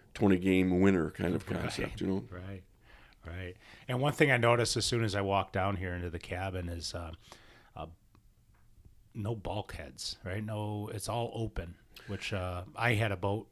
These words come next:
Speaker 2: um, I have a boat, but I had a tartan, and as soon as you walk down there, it's bulkhead, so it feels really cramped. Where here, it's, uh, I wish our listeners could see it, but, um, on the website, you'll be able to see some photos, but it's, it's wide open.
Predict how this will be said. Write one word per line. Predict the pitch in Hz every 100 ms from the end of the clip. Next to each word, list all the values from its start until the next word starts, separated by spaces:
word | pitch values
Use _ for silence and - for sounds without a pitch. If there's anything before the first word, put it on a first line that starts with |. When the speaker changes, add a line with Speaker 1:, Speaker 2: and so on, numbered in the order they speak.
| _ - - 151
Speaker 2:
um, | 110 90 92
I | 95
have | 90 113 113
a | 85
boat, | 82 87 101
but | 90
I | 92
had | 95 107 95
a | 90
tartan, | - 127 131 98 95
and | 101 98 104 -
as | -
soon | 151
as | 107
you |
walk | 107 98 -
down | 110 113
there, | 98
it's | 90
bulkhead, | - 104 - 92 -
so | 107
it |
feels | - 156 113 113
really | 127 147 110
cramped. | - - 107 82 - - - - - - - -
Where | 110 104
here, | 95 165 180 123
it's, | 101 98 - -
uh, | 104 98 104
I |
wish | 101 104 - - 117
our | 101
listeners | 98 104 - 95
could | - -
see | - 165
it, | 95 -
but, | 98 - - - - - -
um, | 85 87 87 85 -
on | 104
the | 92
website, | 98 92 - 87 92
you'll | 98
be | 87
able | 92 90
to | -
see | 98
some | 98
photos, | - 101 98 95
but | 104 95
it's, | -
it's | 107 -
wide | 95 110 110
open. | 85 - 82 87